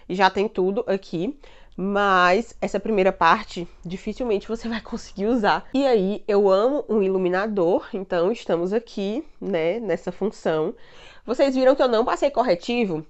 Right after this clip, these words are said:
E eu vou dizer pra vocês que tudo isso foi porque o meu corretivo acabou e eu não comprei outro. <laughs> A verdade foi essa, e eu não tenho sentido muita necessidade.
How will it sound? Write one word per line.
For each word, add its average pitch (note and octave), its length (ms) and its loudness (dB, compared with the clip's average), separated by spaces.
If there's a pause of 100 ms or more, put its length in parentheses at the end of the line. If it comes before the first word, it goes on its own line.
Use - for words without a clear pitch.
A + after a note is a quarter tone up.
(140)
E A3 140 0
eu G#3+ 80 4
vou G#3+ 140 0
dizer G#3 140 0
pra G#3+ 140 -2
vocês G#3 400 0
que - 140 -8
tudo C#4+ 460 0
isso A#3+ 240 -2
foi A3+ 140 -2
porque A#3 440 0 (300)
o - 80 -6
meu G4 160 4
corretivo E4+ 360 4
acabou A#3 360 0
e G#3+ 40 2
eu A3+ 60 4
não G3 140 0
comprei A3 280 0
outro. - 240 0 (320)
<laughs> - 720 0
A G#3+ 140 6
verdade F#3+ 400 4
foi F#4 180 4
essa, E3+ 340 2
e D4+ 80 4
eu F4+ 120 6
não D4 160 4
tenho E4 120 0
sentido D4 320 -2
muita A3 280 -2
necessidade. A3 640 -2